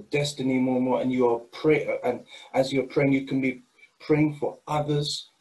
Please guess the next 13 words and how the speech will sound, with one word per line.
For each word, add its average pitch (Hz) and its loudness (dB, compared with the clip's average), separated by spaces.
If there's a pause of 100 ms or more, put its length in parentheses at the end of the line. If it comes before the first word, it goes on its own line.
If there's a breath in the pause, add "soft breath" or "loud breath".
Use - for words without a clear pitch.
(240)
who 139 0
are, 117 0 (560)
who 127 0
are 117 2
not 135 2
saved, 143 -2 (320 soft breath)
who 123 -4
need 143 2
to 135 -4
be 127 -4
delivered 139 0
from 117 -6
sicknesses. 139 -6